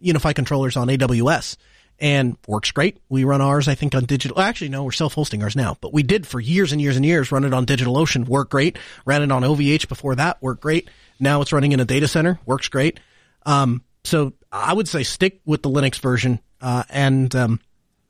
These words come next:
small little tip too, if you are using V lans, I, I struggled with this for a while, so I, I try to mention anytime UniFi stuff comes up. If you are using V lans, what you wanna do is set your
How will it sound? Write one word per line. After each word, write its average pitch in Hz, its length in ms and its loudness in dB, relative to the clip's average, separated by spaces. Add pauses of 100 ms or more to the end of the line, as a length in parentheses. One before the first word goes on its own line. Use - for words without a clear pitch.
(400)
small 208 300 0
little 202 180 0
tip - 240 0
too, 202 320 2
if 156 220 -2
you 160 420 2
are 151 160 0
using 190 460 2
V 175 240 0
lans, 127 560 -2
I, 143 220 -2 (120)
I 139 80 -2
struggled 196 460 0
with 156 120 -4
this 139 180 -4
for 147 180 -2
a 135 60 2
while, 143 360 0
so - 160 -6
I, 135 160 -4
I 135 60 -6
try 175 160 0
to 160 80 -2
mention 151 240 0
anytime 143 240 0
UniFi 143 280 0
stuff 127 200 -6
comes 135 180 2
up. 147 160 0 (880)
If 185 340 2
you 185 300 4
are 175 120 2
using 233 420 2
V 208 240 2
lans, 165 520 0
what 151 220 0
you 175 80 2
wanna 185 240 2
do 180 300 0
is 131 100 -2
set - 260 -4
your 147 200 -2